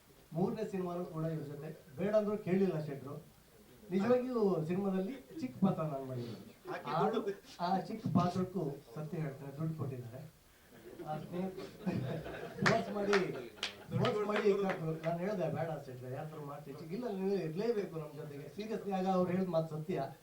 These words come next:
ಆ, ಕರುಣಾಕರ್ ಆಗಿರ್ಬೋದು, ನಾನಾಗಿರ್ಬೋದು, ಆ, ಚಿಕ್ಕ ಚಿಕ್ಕ ರೋಲ್ಗಳನ್ನು ಕೂಡ ಮಾಡಿಸಿ ಖುಷಿ ಪಟ್ರು. ಓಕೆ, ಆ, ದುಡ್ಡು ಕೊಟ್ರು, ಪುನಃ ಹೇಳ್ತಾರೆ, ಅವ್ರಿಗೂ ಕೊಟ್ಟಿದ್ದಾರೆ, ನನಗೂ ಕೊಟ್ಟಿದ್ದಾರೆ. ಇಲ್ಲ, ಕಿಸೆಗೆ ಹಾಕಿದ್ರು.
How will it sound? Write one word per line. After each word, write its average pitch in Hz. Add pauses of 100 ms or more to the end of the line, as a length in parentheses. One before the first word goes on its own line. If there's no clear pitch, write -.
(380)
ಆ, 160
ಕರುಣಾಕರ್ 170
ಆಗಿರ್ಬೋದು, 160
ನಾನಾಗಿರ್ಬೋದು, 156 (600)
ಆ, 170
ಚಿಕ್ಕ 247
ಚಿಕ್ಕ 202
ರೋಲ್ಗಳನ್ನು 226
ಕೂಡ 226
ಮಾಡಿಸಿ 208
ಖುಷಿ 220
ಪಟ್ರು. 180
ಓಕೆ, 175 (160)
ಆ, 170 (260)
ದುಡ್ಡು 208
ಕೊಟ್ರು, 196
ಪುನಃ 180
ಹೇಳ್ತಾರೆ, 156
ಅವ್ರಿಗೂ 185
ಕೊಟ್ಟಿದ್ದಾರೆ, 165
ನನಗೂ 156
ಕೊಟ್ಟಿದ್ದಾರೆ. 135 (1800)
ಇಲ್ಲ, 185 (400)
ಕಿಸೆಗೆ 202
ಹಾಕಿದ್ರು. 151